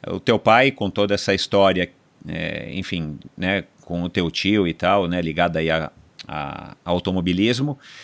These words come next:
e é uma coisa muito de, de menino, né, pelo menos na nossa época era muito mais essa história de que, pô, meu fi-, vou levar meu filho pra pilotar kart, né, e, e eu imagino que muitas vezes tua mãe não ia,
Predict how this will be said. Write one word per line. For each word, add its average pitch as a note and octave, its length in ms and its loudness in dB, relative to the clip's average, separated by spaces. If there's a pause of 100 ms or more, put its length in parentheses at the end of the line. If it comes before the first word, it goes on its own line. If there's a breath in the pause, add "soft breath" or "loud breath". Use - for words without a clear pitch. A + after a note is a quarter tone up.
(280 loud breath)
e A2+ 140 6
é A#2 80 8
uma B2 160 4
coisa A#2 320 2
muito A#2 360 2
de, G#2 180 2
de F2 360 -4
menino, A2 680 4
né, G2 400 4
pelo F#2 260 0
menos G2 220 0
na F#2 120 0
nossa F#2 320 2
época G2+ 280 2
era F2 120 2
muito G2 320 0
mais G2+ 340 4
essa F#2 160 -6
história F#2 380 0
de F2 120 -4
que, F2 160 -4
pô, G2 220 0
meu F2+ 180 0
fi-, - 160 -10
vou G2+ 100 2
levar G#2+ 200 6
meu G#2 140 2
filho A2 240 0
pra G#2+ 340 4
pilotar G#2+ 600 0
kart, G2 460 2
né, F#2 240 0
e, E2+ 160 -2 (160)
e E2+ 180 -4
eu F2 80 0
imagino F#2 380 0
que F2 100 -6
muitas F#2 300 -2
vezes F2 220 0
tua F2+ 140 0
mãe F2 140 0
não G#2 200 0
ia, D#3 280 4